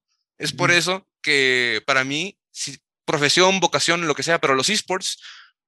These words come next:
Speaker 1: es muy estresante estar aquí. Por eso la necesidad de que un head coach,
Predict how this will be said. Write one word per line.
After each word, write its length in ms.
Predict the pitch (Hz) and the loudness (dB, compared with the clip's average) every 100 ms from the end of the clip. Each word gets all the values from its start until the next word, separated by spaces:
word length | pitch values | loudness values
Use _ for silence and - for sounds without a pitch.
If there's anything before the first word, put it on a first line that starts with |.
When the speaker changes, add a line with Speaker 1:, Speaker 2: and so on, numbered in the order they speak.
| _ - | _ -8
Speaker 1:
es 120 | 151 | -2
muy 120 | 160 | 0
estresante 520 | 165 - 160 165 120 | 0 0 0 0 -2
estar 240 | 113 - 123 | -6 -2 -2
aquí. 260 | - 107 _ _ | -4 -10 _ _
Por 140 | 135 135 | 0 2
eso 400 | 131 160 156 160 - - _ - | 4 2 2 -4 -16 -20 _ -2
la 120 | 135 | 2
necesidad 500 | 135 131 131 147 151 | 4 4 4 4 2
de 160 | - 135 | -4 -4
que 100 | 123 | -4
un 300 | 131 135 143 | -6 -4 -2
head 180 | 151 156 | 0 0
coach, 380 | - 131 131 | -2 -4 -4